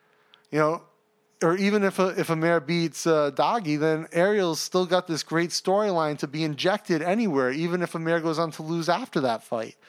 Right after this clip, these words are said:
You know, it, it, they're kinda making the best case with this story-wise. It, it could go anywhere, and, and I like that about it. And, you know, I, I think Amir can be an interesting fighter to watch. So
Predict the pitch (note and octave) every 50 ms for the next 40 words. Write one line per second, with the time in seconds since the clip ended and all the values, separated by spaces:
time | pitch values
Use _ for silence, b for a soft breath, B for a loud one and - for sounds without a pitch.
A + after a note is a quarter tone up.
0 | b b b b b b b b b b b b b b _ _ _ _ _ _
1 | _ _ _ - - D3+ D#3 D3+ D3 C#3+ - - _ _ _ _ _ - - E3
2 | E3+ - - F3 E3+ F3 - F#3 D3 E3 D#3 - - G#3+ A3+ A3+ G#3 F#3+ F#3+ G3
3 | F#3+ G#3+ G3 F#3+ F3 E3 D3 E3 E3+ E3+ - - - G#3 A#3+ B3+ - - F3 -
4 | - C3+ B2+ - - - - D#3+ F#3 A3 G#3+ D#3 B2 B2 A#2+ A#2 A#2 A#2 A#2+ A#2+
5 | C#3 C#3 C3+ - C3+ - D#3+ D3 C3+ D#3+ E3+ F3 F3 E3 E3 G3 A#3 G3+ C3 A2+
6 | A2 A2 - - - - - E3 C#3+ D3 D3 D3+ E3 D#3 D3+ D3 C#3+ D3+ F3 G3
7 | F#3 - C#3 B2 A#2+ A#2 A#2 A#2 A2+ A#2 A2+ A#2 A2+ - _ _ _ _ D#3 D#3+
8 | E3+ F3+ G3 G#3 G#3+ G3 F#3 G3 G#3 G3+ - - F3+ E3+ - A#3+ A3+ - - G#3+
9 | G3 G3+ G#3+ A3 G#3 - A#3 G3+ G3+ G#3+ G#3 G#3 G3+ G3+ - A3+ G#3 F#3+ - -
10 | G3 F3 - G3+ F#3+ F#3+ F#3+ F3+ F3+ F3 F#3 G#3+ G3+ C3+ - - - - - D3+
11 | C#3 C3+ C3+ C#3 -